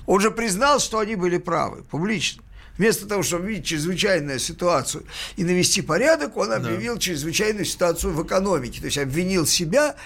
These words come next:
Speaker 1: практически в том, что он виноват в том, что экономика оказалась в заднице. Вот и все. Значит, теперь по поводу... То есть все демократические механизмы оказались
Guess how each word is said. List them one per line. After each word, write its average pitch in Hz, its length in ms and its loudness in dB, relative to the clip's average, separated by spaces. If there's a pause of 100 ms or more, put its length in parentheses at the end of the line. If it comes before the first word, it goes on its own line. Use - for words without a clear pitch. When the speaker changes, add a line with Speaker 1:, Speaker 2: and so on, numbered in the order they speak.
(160)
Speaker 1:
практически 175 580 0
в - 80 -8
том, 240 240 0
что 190 220 0
он 196 160 -2
виноват 165 480 0
в - 60 -16
том, 156 200 -4
что 170 180 -4
экономика 151 520 -2
оказалась 131 400 -2
в 110 100 -8
заднице. 110 400 -8 (480)
Вот 226 180 2
и 147 60 -2
все. - 180 -6 (380)
Значит, 185 320 0
теперь 294 560 0 (160)
по 156 100 -2
поводу... 240 640 2 (1080)
То 262 120 4
есть - 280 2 (280)
все 269 420 2
демократические 175 1000 -2
механизмы 170 920 -4
оказались 196 720 0